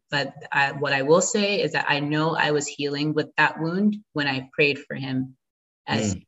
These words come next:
Speaker 1: fiercely as I pray for other people in my family.
Speaker 2: Man, that's
Speaker 1: <laughs>
Speaker 2: yeah, that is powerful. And thank you for sharing your story, um,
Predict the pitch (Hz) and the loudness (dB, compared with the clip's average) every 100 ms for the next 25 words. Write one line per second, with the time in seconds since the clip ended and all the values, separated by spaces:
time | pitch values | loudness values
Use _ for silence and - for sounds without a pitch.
0 | _ 156 151 - 156 147 139 131 - 139 | _ 2 4 2 -2 -2 0 -6 -4 -4
1 | 139 - 135 135 135 - 139 139 139 139 | -4 -6 -4 -4 -6 -8 -6 -6 -8 -10
2 | 135 139 131 127 - - - _ _ _ | -8 -10 -10 -12 -16 -16 -18 _ _ _
3 | _ _ - 101 92 101 98 - - - | _ _ -6 -4 -4 -4 -4 -8 -14 -12
4 | - - _ - 160 196 220 - 214 - | -12 -16 _ -4 4 8 8 6 2 -2
5 | - - - - 147 156 110 107 - - | -12 -10 -6 4 8 8 6 2 -8 -12
6 | - - 113 143 123 - 127 135 143 131 | -14 0 4 4 4 -2 2 6 6 4
7 | 107 104 110 107 156 156 175 151 - 143 | -2 -2 0 4 4 4 2 4 2 2
8 | 135 127 160 185 - 104 98 98 104 104 | 4 4 4 2 0 -4 -4 -4 -4 -4
9 | 101 | -6